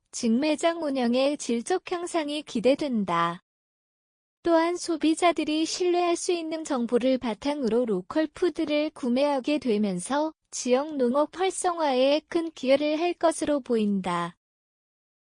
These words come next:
로컬 푸드 직매장 등록제는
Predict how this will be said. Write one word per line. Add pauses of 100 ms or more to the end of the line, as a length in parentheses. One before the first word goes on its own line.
(160)
로컬
푸드
직매장
등록제는